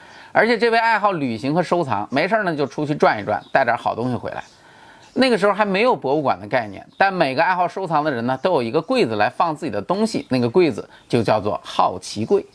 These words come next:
老约翰的好奇柜东西太多了，以至于在全英国都出名了。英国很多花和粮食的品种都是他从外地引进的。后来他的儿子小约翰随他老爸也喜欢旅游和收藏。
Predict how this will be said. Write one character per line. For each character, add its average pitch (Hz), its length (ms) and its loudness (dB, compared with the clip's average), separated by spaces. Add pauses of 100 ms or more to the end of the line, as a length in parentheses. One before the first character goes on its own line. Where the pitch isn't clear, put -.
老 165 240 6
约 220 100 2
翰 254 140 2
的 240 60 0
好 240 140 2
奇 190 120 -2
柜 214 120 4
东 196 200 -2
西 185 60 -4
太 165 280 0
多 107 220 2
了， 92 300 0
以 143 180 4
至 233 140 2
于 233 80 4
在 220 140 2
全 - 320 -2
英 240 200 0
国 135 160 2
都 135 80 -4
出 131 160 -6
名 113 140 -4
了。 92 220 -6 (360)
英 214 180 4
国 220 100 6
很 135 180 0
多 156 120 4
花 180 320 2
和 160 220 0
粮 143 260 0
食 165 80 -10
的 139 60 -4
品 123 220 -4
种 131 180 0
都 151 200 2
是 143 80 -4
他 127 160 2
从 117 160 -10
外 123 160 0
地 110 100 -8
引 101 160 -10
进 107 220 -6
的。 - 80 -12 (540)
后 254 140 4
来 220 120 2
他 214 100 -2
的 220 80 0
儿 185 200 2
子 202 80 0
小 120 240 0
约 139 100 0
翰 175 140 0
随 143 180 -4
他 170 120 0
老 120 120 0
爸 147 300 0
也 127 200 0
喜 196 160 -6
欢 120 220 -2
旅 104 80 -6
游 92 100 -10
和 101 120 -8
收 104 180 -4
藏。 - 140 -14